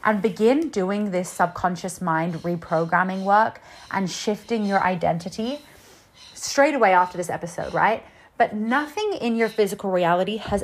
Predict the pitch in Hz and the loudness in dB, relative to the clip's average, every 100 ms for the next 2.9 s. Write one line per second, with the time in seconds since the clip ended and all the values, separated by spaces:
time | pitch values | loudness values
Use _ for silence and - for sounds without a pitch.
0 | - 202 196 - 220 208 202 - _ 202 | 0 0 0 -4 -2 0 -2 -6 _ -6
1 | 185 180 170 170 - - - 190 - - | -2 0 -2 -4 -10 -18 -8 -8 -8 -16
2 | - - - _ - - - 233 208 | -18 -18 -20 _ -20 -20 0 2 2